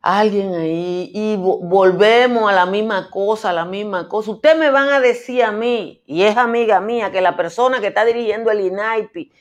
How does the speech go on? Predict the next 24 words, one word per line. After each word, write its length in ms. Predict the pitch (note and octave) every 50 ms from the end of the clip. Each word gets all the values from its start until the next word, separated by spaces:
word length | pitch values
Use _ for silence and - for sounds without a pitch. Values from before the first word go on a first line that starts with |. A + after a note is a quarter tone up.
| _ _
de 160 | D3+ F#3 F#3+
donde 320 | F#3 F#3+ G3 F#3 F#3+ F#3
quitaron 580 | - E3+ - - G#3 G#3+ A#3 A#3+ A#3+ A#3+ A3 G#3+
en 60 | G3+
un 120 | G3+ G#3+ A3+
momento 420 | A3 G#3+ G#3+ A3 A3 A3 A3 A3
a 20 |
Alessandra 520 | G3 G3 F#3 F#3 - G#3+ A3 A3 G3+ F#3+ E3+
para 160 | E3+ E3+ -
poner 380 | - D#3 E3 F#3+ G#3+ A3+ - _ _ _ _
a 120 | - D#3+ F#3+
una 200 | A3 A#3 A#3 G#3
secretaria 640 | - A#3 F3 F3+ F3+ F3 - G3+ G#3 G#3 G3+ G3
de 80 | G3+ G3
Danilo, 460 | F#3+ F#3+ G3+ A3+ A#3 A3 G#3 G3+ -
tiene 260 | A3+ B3 B3+ B3+ B3+
más 160 | B3 B3 A#3+
competencia 640 | B3 B3 A#3 A#3+ A#3+ A#3+ A#3+ A#3+ A#3 A#3+ A#3+ G#3+ G#3
que 80 | G#3+ A3
Alessandra. 600 | A3 A3 G3+ - - - - C#3 C#3 - - _ _ _ -
No, 420 | B3+ D#4+ G4 G#4+ A4 G#4+ G4+ F4 D4
no 140 | D4+ E4
la 160 | E4 D#4+ D#4+ -
tiene. 640 | C#4 D#4 E4+ F4 E4+ D#4+ C4+ A3 F#3 C#3 _ _